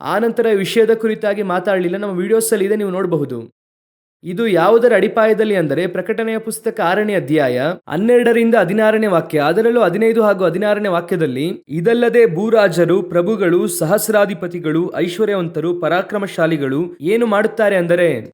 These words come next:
ಬೆಟ್ಟಗಳ ಗವಿಗಳಿಗೂ ಬಂಡೆಗಳ ಸಂದುಗಳಿಗೂ ಓಡಿ ಹೋಗಿ ಬಚ್ಚಿಟ್ಟುಕೊಳ್ಳುತ್ತಾರೆ" ಎಂಬುದಾಗಿ ಇದೆ. ಯಾಕೆ ಅಂದರೆ, ಕರ್ತನ ದಿನ ಬರಲಿದೆ ಎಂಬುದಕ್ಕಾಗಿ. "ಆ ಬೆಟ್ಟಗಳಿಗೂ ಬಂಡೆಗಳಿಗೂ ನಮ್ಮ ಮೇಲೆ ಬೀಳಿರಿ" ಎಂಬುದಾಗಿ ಹೇಳುತ್ತಾರಂತೆ. ಇದೇ ಕಾರ್ಯ ಓಶಾಯನ ಪುಸ್ತಕದಲ್ಲೂ ಏಷಾಯನ ಪುಸ್ತಕದಲ್ಲೂ ಇದೆ.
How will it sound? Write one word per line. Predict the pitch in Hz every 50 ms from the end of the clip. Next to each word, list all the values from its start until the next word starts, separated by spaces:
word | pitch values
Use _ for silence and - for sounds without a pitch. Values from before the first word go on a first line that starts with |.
| _ _
ಬೆಟ್ಟಗಳ | 127 120 117 165 175 175 180 233 226 226 233 220 226 226
ಗವಿಗಳಿಗೂ | 196 165 165 170 214 208 185 196 165 139 123 - 151 165
ಬಂಡೆಗಳ | 147 135 147 175 196 214 202 214 220 220 226
ಸಂದುಗಳಿಗೂ | 220 220 - 180 185 196 220 202 208 202 180 180 190
ಓಡಿ | 175 180 - 226
ಹೋಗಿ | 196 170 151 139 143 165 180
ಬಚ್ಚಿಟ್ಟುಕೊಳ್ಳುತ್ತಾರೆ" | 156 151 160 165 220 226 - 233 220 214 202 202 190 - 202 185 180 185
ಎಂಬುದಾಗಿ | 180 180 185 180 185 185 190 202
ಇದೆ. | 185 151 131 123 113 104 - - _ _ _ _ _
ಯಾಕೆ | 127 143 165 202 214 - 240 226
ಅಂದರೆ, | 214 202 214 214 220
ಕರ್ತನ | 214 - 175 170 175 220 226 220
ದಿನ | 202 180 208 208 196
ಬರಲಿದೆ | 165 165 180 190 196 196 202
ಎಂಬುದಕ್ಕಾಗಿ. | 190 175 160 160 156 151 - 156 131 123 110 113 113 110 101 - -
"ಆ | 139 151
ಬೆಟ್ಟಗಳಿಗೂ | 165 151 170 175 170 233 226 202 226 226 226 185 208 226
ಬಂಡೆಗಳಿಗೂ | 170 175 180 196 220 214 - 214 214 208 226
ನಮ್ಮ | 220 214 202 190
ಮೇಲೆ | 185 196 208 214 196
ಬೀಳಿರಿ" | 160 185 214 220 226 226 220
ಎಂಬುದಾಗಿ | 214 208 202 190 202 196 190 190
ಹೇಳುತ್ತಾರಂತೆ. | 180 180 175 175 180 156 139 131 123 120 120 113 107 110 -
ಇದೇ | 143 160 165 202 240 247
ಕಾರ್ಯ | 240 240 226 202 196 208 220
ಓಶಾಯನ | 202 180 202 190 - - 220 226 226 220
ಪುಸ್ತಕದಲ್ಲೂ | 220 220 208 - - 214 202 190 160 156 156 151 170 196 -
ಏಷಾಯನ | - 143 165 202 196 - 233 226 226 226 220
ಪುಸ್ತಕದಲ್ಲೂ | 220 220 - - 226 208 214 190 196 208 214
ಇದೆ. | 220 190 139 131 120 110 -